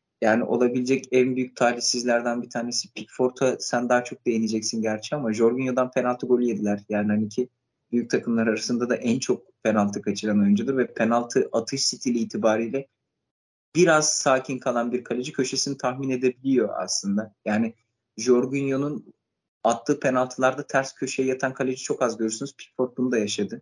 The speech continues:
Yani hani ağırlaştırmış bir şekilde penaltıya geliyor Jorginho. Köşesini çok belli ediyor. Tam köşeye atabilirse gol oluyor sadece. Yani böyle bir stili var aslında.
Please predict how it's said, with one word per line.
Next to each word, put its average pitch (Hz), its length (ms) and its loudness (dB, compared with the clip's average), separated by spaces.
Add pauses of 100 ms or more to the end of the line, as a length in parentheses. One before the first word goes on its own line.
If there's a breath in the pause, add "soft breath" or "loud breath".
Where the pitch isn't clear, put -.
(120)
Yani 107 260 0
hani 113 220 2 (1700)
ağırlaştırmış 131 800 4
bir 127 60 -10
şekilde 113 400 -2
penaltıya 127 440 0
geliyor 170 260 0
Jorginho. 165 540 -2
Köşesini 127 500 0
çok - 260 -4
belli 156 220 2
ediyor. 165 320 0
Tam 180 160 -2
köşeye 143 320 -2
atabilirse 113 460 -2
gol 160 180 2
oluyor 104 280 0
sadece. 104 420 0
Yani 110 280 2
böyle 131 200 4
bir 151 60 -4
stili - 400 -2
var 131 120 4
aslında. 104 520 -4